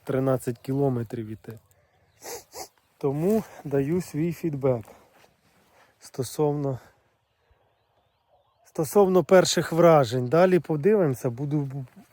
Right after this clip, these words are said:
чуть пізніше робити передпосівну під соняшник на піску. Подивимося, як воно взагалі піде на піску,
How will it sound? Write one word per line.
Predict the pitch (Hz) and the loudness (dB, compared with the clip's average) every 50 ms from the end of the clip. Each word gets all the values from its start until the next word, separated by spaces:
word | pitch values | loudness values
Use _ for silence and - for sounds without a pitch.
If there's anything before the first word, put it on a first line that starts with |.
| - - | -20 -20
чуть | - - 165 135 - | -10 -8 -8 -8 -8
пізніше | - - 143 131 135 151 156 160 143 - - 151 131 - _ _ - - - - - - - | -6 -6 -6 -4 -2 0 0 0 0 0 0 -2 -2 -2 _ _ -20 -20 -20 -20 -20 -4 -2
робити | 143 139 135 147 156 147 - 143 | -2 0 2 2 2 2 0 -4
передпосівну | 131 - 147 143 143 131 - - 143 131 - - 151 151 151 147 | 0 2 2 2 2 0 -2 -4 -6 -4 -2 -2 -2 0 0 -2
під | - - 135 - | -2 -4 -8 -8
соняшник | - - 175 180 180 165 151 127 - - 147 139 - - | -4 0 0 2 2 2 0 -4 -4 -2 -4 -4 -2 0
на | 139 139 | -2 -2
піску. | 131 - 147 139 - - - - 190 208 185 156 - _ _ _ _ - - - _ _ _ _ | -2 -2 -6 -6 -6 -8 -6 -2 0 0 0 -2 -4 _ _ _ _ -20 -20 -20 _ _ _ _
Подивимося, | - 139 123 156 165 165 160 151 139 - 156 | -6 -2 0 2 2 2 2 0 -2 -2 0
як | 151 156 156 139 - | 0 2 0 0 -2
воно | 151 147 151 151 151 | -4 -4 -2 -2 -2
взагалі | 139 131 131 143 113 151 151 147 156 139 | -2 -2 -4 -2 -2 -2 -2 -2 -2 -4
піде | - 156 135 123 156 160 | -4 -6 0 2 2 4
на | 147 147 135 | 4 0 -2
піску, | - 147 139 - - - - 196 196 185 147 | -2 -6 -8 -8 -8 -8 -4 -2 -2 -2 -2